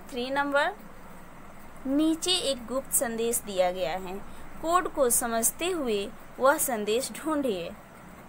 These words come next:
एक से लेकर सात तक यहाँ अंक दी गई है और सेम अंक के नीचे कुछ वर्ण दिए गए हैं। या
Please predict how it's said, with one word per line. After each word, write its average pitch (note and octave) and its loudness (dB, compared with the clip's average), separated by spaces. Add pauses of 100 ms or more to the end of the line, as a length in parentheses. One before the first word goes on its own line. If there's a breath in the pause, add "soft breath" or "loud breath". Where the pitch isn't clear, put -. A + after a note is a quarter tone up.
(520 loud breath)
एक F#4+ 2
से D#4 4
लेकर C4 6
सात A#3 6
तक D4 0
यहाँ C4 2
अंक A3+ 2
दी C4 -2
गई D4 4
है E4 2 (460 loud breath)
और E4+ 8 (480)
सेम F#4+ 2 (160)
अंक E4 2
के C4+ 2
नीचे B3+ 0
कुछ G4+ 2 (1000)
वर्ण D4 6
दिए G3+ -4
गए D#3+ -6
हैं। F#3 -8 (460 loud breath)
या A#3+ 4